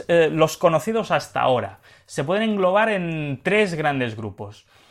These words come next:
Los efectos vasculares agudos, los efectos vasculares crónicos y los efectos neuromusculares. Los vasculares agudos, básicamente, pues hacen que se acumule flujo venoso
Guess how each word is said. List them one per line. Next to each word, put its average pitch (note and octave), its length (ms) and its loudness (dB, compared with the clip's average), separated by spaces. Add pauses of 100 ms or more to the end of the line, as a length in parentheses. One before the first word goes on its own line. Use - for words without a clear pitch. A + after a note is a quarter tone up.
(260)
Los D#3 400 0
efectos E3+ 500 -2
vasculares A#2 600 -2
agudos, G#3+ 720 -2 (960)
los D3+ 340 0
efectos D3 340 -2
vasculares A#2 500 -2
crónicos A3 720 0 (280)
y F#3 80 0
los F#3+ 160 0
efectos E3+ 480 -4
neuromusculares. D3 1080 -2 (460)
Los E3 380 0
vasculares G3 560 2
agudos, A3 640 -2
básicamente, G3 920 -2
pues C3+ 320 -4
hacen D3 260 -6
que B2+ 120 -6
se - 120 -8
acumule C#3+ 540 -4
flujo F3+ 480 -4
venoso F3+ 500 -2